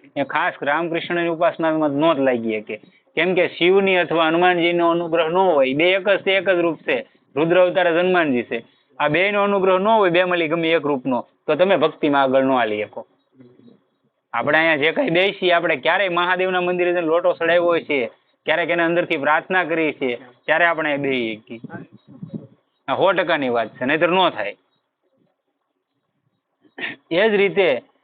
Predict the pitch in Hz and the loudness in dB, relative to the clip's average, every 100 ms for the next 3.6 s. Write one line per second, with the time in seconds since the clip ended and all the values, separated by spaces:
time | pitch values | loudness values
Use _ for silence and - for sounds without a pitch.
0 | _ _ 143 156 202 208 190 185 196 185 | _ _ -2 2 4 2 0 -2 -2 -2
1 | - 196 196 202 151 160 180 190 147 - | -2 -2 0 0 0 2 2 2 0 -8
2 | _ _ - _ - 180 - 185 208 208 | _ _ -20 _ 0 0 2 2 4 2
3 | 156 143 131 117 113 110 | 2 0 0 -4 -6 -8